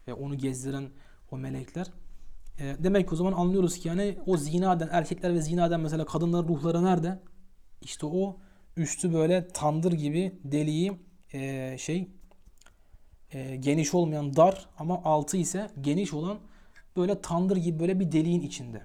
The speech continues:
diyorlar. Mesela kimileri de diyor ki işte yani kimi ruhlar da vardır ki, e,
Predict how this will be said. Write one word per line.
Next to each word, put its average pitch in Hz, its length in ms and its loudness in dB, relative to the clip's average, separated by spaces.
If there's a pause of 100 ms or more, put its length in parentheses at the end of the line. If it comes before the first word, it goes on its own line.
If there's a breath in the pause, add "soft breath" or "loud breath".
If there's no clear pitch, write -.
(680)
diyorlar. 127 360 -8 (580 soft breath)
Mesela 180 200 2
kimileri 196 340 4
de 196 120 4
diyor 214 120 2
ki - 80 -6
işte 202 300 2 (1120)
yani 156 200 -4
kimi 180 400 4
ruhlar 165 420 4
da 170 120 2
vardır 165 300 2
ki, 185 260 -4 (320)
e, 139 460 -6